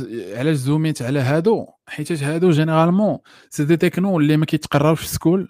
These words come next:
سورتو دوكر وهيروكو ترافيس. بون، دوكر بوتيتر كيتقرا في سام سكولز،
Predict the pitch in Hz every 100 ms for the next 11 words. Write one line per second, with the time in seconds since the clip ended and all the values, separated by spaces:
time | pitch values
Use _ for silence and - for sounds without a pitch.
0 | - 196 220 214 165 - 175 147 143 143
1 | 131 135 - 139 175 156 139 127 135 143
2 | - 131 135 - 131 - 127 123 - 147
3 | 139 - 151 170